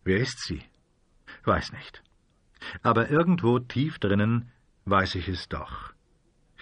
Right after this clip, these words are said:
Ich weiß alles. Und es besteht keine Veranlassung für eine Synopse oder eine Zusammenfassung. Zusammenfassungen sind die letzten Bastionen schlechter Schriftsteller, die zu Gott wünschen, sie würden Doktorarbeiten schreiben. Wenn die Zeit gekommen ist,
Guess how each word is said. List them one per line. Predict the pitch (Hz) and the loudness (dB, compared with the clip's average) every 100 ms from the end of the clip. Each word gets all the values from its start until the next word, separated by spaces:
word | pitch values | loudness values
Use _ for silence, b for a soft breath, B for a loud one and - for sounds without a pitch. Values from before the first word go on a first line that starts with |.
| B - | B -8
Ich | 120 | 0
weiß | 120 123 117 | 2 2 -2
alles. | - 78 - - - _ _ _ _ _ _ B - | -6 -8 -10 -12 -14 _ _ _ _ _ _ B -2
Und | 135 | 0
es | - | 0
besteht | 139 170 170 | 4 4 4
keine | 151 175 | 2 2
Veranlassung | 175 113 117 123 123 120 | 2 0 2 2 0 -4
für | - 120 | 0 0
eine | 107 | 2
Synopse | 95 104 110 - 95 85 B - | 2 2 0 0 -2 -2 B -2
oder | 101 | 0
eine | 95 92 | 0 -2
Zusammenfassung. | - 107 117 92 85 82 - - _ _ _ | 0 2 2 0 -4 -8 -10 -14 _ _ _
Zusammenfassungen | - 156 170 156 123 135 120 131 117 | -2 2 4 2 2 2 4 2 2
sind | 98 113 | 2 2
die | 98 | 2
letzten | 107 - 101 | 0 0 -2
Bastionen | 90 82 - 110 104 | -2 -2 2 2 2
schlechter | 85 98 95 - - | 0 -2 -2 -4 -2
Schriftsteller, | - 98 - - 92 87 | 0 -2 -4 -4 -2 0
die | 101 | 0
zu | - | 0
Gott | 95 123 87 | 2 0 2
wünschen, | 113 117 104 | 0 0 -4
sie | 85 87 | -2 0
würden | 92 82 78 | 0 -2 -6
Doktorarbeiten | - - - - - - - | -6 -6 -8 -8 -10 -12 -10
schreiben. | - 71 73 76 _ B B B B B B B B | -8 -8 -12 -16 _ B B B B B B B B
Wenn | 139 | 0
die | 165 | 0
Zeit | - 185 208 - | 0 0 0 -2
gekommen | 190 - 127 85 | -2 2 2 0
ist, | 73 - - | -2 -10 -16